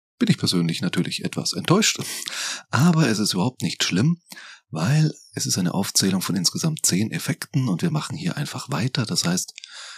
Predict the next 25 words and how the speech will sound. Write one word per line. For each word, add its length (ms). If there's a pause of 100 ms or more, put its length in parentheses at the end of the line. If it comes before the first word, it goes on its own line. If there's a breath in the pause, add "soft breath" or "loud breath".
(140)
du 100
musst 560
keine 440
Vorkenntnisse 760
aus 240
Teil 240
eins, 340
aus 180
der 220
ersten 380
Folge 320
zu 100
dem 160
Thema 300
mitbringen, 640 (640 loud breath)
um 200
jetzt 380 (320 loud breath)
diese 380
Effekte 640
aus 320
Teil 260
zwei 340 (420)
verstehen 420
zu 100
können. 260